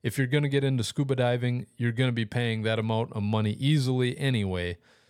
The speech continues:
So if this is easier for you,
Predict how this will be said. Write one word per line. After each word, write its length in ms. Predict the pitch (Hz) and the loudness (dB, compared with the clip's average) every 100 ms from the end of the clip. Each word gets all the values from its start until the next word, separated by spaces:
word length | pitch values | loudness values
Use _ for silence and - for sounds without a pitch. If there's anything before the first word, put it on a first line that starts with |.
| _ - | _ -10
So 540 | - 127 113 110 - - _ - | -2 0 2 0 -2 -14 _ -4
if 180 | 110 | -2
this 220 | - 151 139 | 0 0 0
is 140 | 131 | -4
easier 400 | 175 175 170 160 | -2 0 2 0
for 180 | - 156 | -2 -2
you, 340 | 156 156 160 | 0 0 -2